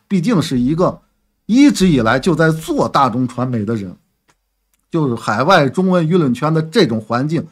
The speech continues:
如果不发生本质的改变的话，他们不可能有未来，这才是核心的一个问题啊！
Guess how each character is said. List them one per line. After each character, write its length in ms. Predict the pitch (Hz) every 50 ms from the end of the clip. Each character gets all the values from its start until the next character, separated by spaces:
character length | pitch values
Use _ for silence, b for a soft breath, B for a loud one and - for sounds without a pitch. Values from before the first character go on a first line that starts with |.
| B B B
如 240 | - 175 262 320 269
果 220 | - - - 214
不 220 | 190 - - 254 254
发 260 | - - 254 247 247
生 180 | - 254 247 214
本 280 | - - - - 202 208
质 160 | - 202 214
的 120 | 151 143
改 180 | 120 123 98 92
变 180 | 101 143 131 117
的 80 | 113
话， 260 | 110 - 110 82 - _ _ _ _ _ _ _ _ _ _
他 160 | 180 190 202
们 240 | 196 160 131 156 151
不 220 | - - 190 196
可 300 | 190 - - - 135 110
能 380 | 101 101 101 107 123 131 127 - _ _ _ _ _ _ _ _
有 160 | - 120 135
未 340 | 101 95 110 143 147 123 104
来， 360 | 98 95 92 95 104 - _ _ _ _ _ _ _ _ _ _ _ _ _ _ _
这 220 | - 277 285 165 123
才 160 | - 135 151
是 80 | 147
核 240 | 120 - - 120 139
心 180 | 151 156 160 151
的 60 | 139
一 60 | 120
个 80 | 110 113
问 160 | 117 120 107
题 180 | 104 - 110 95
啊！ 140 | - -